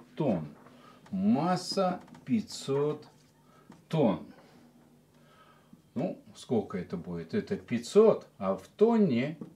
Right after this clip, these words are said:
тысяча килограмм. То есть я ещё должен добавить сюда три нулика. Вот так вот.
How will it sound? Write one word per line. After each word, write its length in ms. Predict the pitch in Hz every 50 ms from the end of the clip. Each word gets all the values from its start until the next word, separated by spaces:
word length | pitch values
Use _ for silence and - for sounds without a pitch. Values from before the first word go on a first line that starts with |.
| _ - - - - _ _ _ _ -
тысяча 500 | 147 147 123 104 - 107 98 - - 110
килограмм. 720 | - - 143 156 165 175 147 139 120 101 85 78 80 - -
То 60 | 101
есть 200 | 95 87 - -
я 140 | - 101 95
ещё 260 | 98 95 - 185 185
должен 480 | 175 151 156 175 170 127 143 135 117 - - - -
добавить 640 | - 110 104 104 104 101 139 190 220 233 214 180 131
сюда 340 | - - 143 117 113 107 104
три 280 | - - 160 185 196
нулика. 560 | 170 123 104 90 85 78 78 - - - 90 - - _ _ _ _ _ _ _ _ _ - - - - - _ _ -
Вот 300 | - 147 185 - - -
так 240 | 98 82 67 - - -
вот. 100 | - -